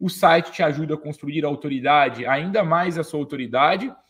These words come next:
é, tanto com os seus próprios clientes, quanto com pessoas que ainda nem te conheciam. Porque pessoas que ainda nem te conheciam têm a oportunidade de ler a sua história quando elas entram lá no seu site. E lembra,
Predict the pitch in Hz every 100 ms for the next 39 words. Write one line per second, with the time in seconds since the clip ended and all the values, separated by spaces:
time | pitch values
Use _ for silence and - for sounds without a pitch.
0 | _ _ - 147 135 - 202 269 285 -
1 | 196 - 165 - 175 180 165 - 123 117
2 | 160 202 233 - 226 220 233 214 208 196
3 | 190 196 190 180 180 175 185 190 190 190
4 | 165 117 _ _ _ _ 160 185 170 165
5 | 156 165 156 151 175 196 214 185 180 170
6 | 185 180 _ _ 175 180 180 175 180 170
7 | 147 139 151 143 143 143 151 - 135 131
8 | 127 139 135 135 120 131 139 131 127 127
9 | 151 151 143 117 - - _ _ _ 160
10 | 165 175 147 117